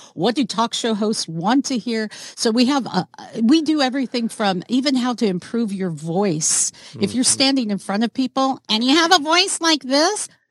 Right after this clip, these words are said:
Speaker 1: it
Speaker 2: <laughs>
Speaker 1: doesn't matter if it's nat-, whatever it is. Honestly, you have less effectiveness because people do not perceive you as authoritative. It's
Speaker 2: Mm-hmm.
Speaker 1: weird,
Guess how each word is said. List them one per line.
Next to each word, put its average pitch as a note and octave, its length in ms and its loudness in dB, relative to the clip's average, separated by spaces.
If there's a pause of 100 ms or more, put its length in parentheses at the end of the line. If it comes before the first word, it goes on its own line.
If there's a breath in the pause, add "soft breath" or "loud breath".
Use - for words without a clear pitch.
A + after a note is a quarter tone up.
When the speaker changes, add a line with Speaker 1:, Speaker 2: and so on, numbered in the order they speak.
(120)
Speaker 1:
it - 240 -2
Speaker 2:
<laughs> F#3 200 6
Speaker 1:
doesn't D4 280 0
matter C4+ 320 4
if A#3+ 140 0
it's G#3 200 -2
nat-, A#3 360 4
whatever C#4 500 2
it G3+ 140 2
is. D#3+ 400 2 (1300 loud breath)
Honestly, D4 720 4 (120)
you G#3+ 340 -2
have G#3+ 340 0
less G#3 640 0
effectiveness G#3 840 -2
because F#3+ 340 -6
people A#3 360 -6
do F#3+ 280 -6
not G#3 300 -4
perceive G#3 500 -6
you E3+ 160 -4
as F3 120 -4
authoritative. C#4 600 -6 (220 loud breath)
It's - 200 0
Speaker 2:
Mm-hmm. A#3 120 0
Speaker 1:
weird, G#3 440 -2